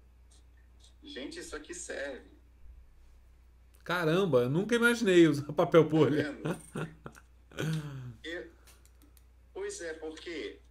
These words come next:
Speaker 1: ele, e-, eu juntei duas folhas aqui, né,
Speaker 2: Aham.
Speaker 1: uma, é,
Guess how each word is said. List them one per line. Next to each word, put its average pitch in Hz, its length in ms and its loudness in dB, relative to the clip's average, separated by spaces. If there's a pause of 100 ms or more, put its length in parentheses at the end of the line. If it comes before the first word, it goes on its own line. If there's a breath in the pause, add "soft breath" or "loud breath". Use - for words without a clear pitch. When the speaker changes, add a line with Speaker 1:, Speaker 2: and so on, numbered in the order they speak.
Speaker 1:
ele, 147 800 -8 (260)
e-, 117 180 -12
eu 113 240 -12
juntei 123 500 -12
duas 107 400 -14
folhas - 440 -12
aqui, - 420 -16
né, 320 360 -12 (100)
Speaker 2:
Aham. 110 180 -8 (420)
Speaker 1:
uma, - 60 -18
é, 98 280 -10